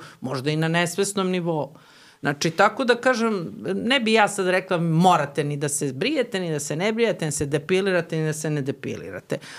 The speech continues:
Ali ako dođu u krajnjoj liniji, ako su došle kod vas dve koje možete da ponudite tu stručnu, što kaže, savet i uslugu, onda sad, znate, petljanje, znate kako, e, naša struka,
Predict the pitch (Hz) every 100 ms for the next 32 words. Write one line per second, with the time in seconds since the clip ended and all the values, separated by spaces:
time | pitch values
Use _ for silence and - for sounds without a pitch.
0 | - - 226 277 262 190 - 165 156 180
1 | 202 180 160 160 185 208 190 170 185 180
2 | 156 151 143 151 170 165 160 139 135 156
3 | 147 135 135 151 202 - 151 139 156 160
4 | 147 147 143 - 143 143 165 160 170 147
5 | 143 135 - 147 - - - 165 165 147
6 | 123 - _ - - 156 170 139 131 -
7 | 143 139 131 180 233 - - 147 139 139
8 | 190 196 226 226 - - - 165 175 170
9 | 185 151 170 175 - - 139 - 180 180
10 | 165 143 - - - - 226 - - 156
11 | - 135 - 147 143 135 - 160 240 -
12 | - - 185 180 143